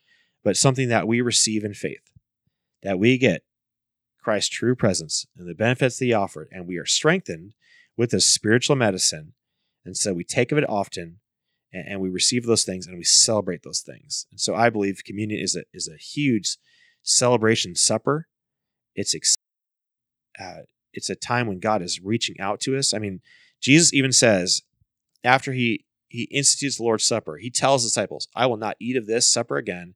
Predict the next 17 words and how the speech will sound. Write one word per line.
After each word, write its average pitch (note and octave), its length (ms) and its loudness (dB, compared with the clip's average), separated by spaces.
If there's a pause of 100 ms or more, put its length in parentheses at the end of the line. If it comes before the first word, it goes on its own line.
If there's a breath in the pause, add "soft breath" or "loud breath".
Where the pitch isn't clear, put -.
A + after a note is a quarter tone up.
(460)
until G#2+ 180 -4
I - 40 -4
eat A#2 180 -2
it G#2+ 100 2
with G2+ 120 -10
my F#2 100 -10
Father G2 400 -4
in F2 80 -12
heaven." E2 320 -14 (580)
I G#2 60 -10
mean, G2 160 -8
what D3 160 4
a E3 40 2
celebration A2+ 720 0
that G2 200 0
would E2 140 -12
be. - 220 -20